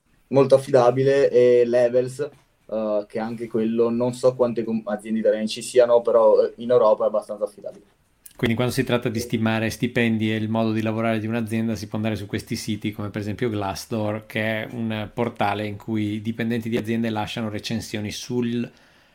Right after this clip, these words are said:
Speaker 2: eh, sulle pers-, sui datori di lavoro istes-, di lavoro stesso, e il sito cerca anche di fare un po' di analisi e provare a comunicare le fasce di, di stipendio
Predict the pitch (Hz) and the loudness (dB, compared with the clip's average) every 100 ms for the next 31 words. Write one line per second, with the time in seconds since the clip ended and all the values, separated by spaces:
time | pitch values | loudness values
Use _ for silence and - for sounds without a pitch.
0 | _ - 107 101 98 95 - 117 113 107 | _ -4 -4 -2 -6 -8 -4 -4 -4 -8
1 | - - 123 107 113 110 107 104 107 101 | -8 -2 -2 0 -2 0 -2 -4 -6 -8
2 | 123 113 - 135 131 123 117 113 113 113 | -10 -12 -12 -14 -6 -4 -4 -6 -6 -10
3 | 107 - 107 - - _ _ 123 123 123 | -10 -10 -12 -14 -20 _ _ 4 4 4
4 | 123 - 131 127 123 113 113 107 117 113 | -6 -2 -2 0 -2 -2 -2 -2 -4 -4
5 | 117 110 110 110 113 104 101 104 101 104 | -2 -4 -4 -2 -2 -4 -6 -6 -4 -6
6 | 104 98 98 95 - 107 104 98 110 104 | -6 -6 -8 -10 -10 -6 -4 -4 -6 -6
7 | 104 104 104 104 98 104 - 110 98 98 | -6 -4 -4 -6 -4 -6 -4 -8 -8 -10
8 | 104 104 - - - - 85 113 107 - | -10 -10 -10 -12 -14 -14 -14 -10 -10 -8
9 | 110 101 98 101 101 | -8 -8 -8 -10 -10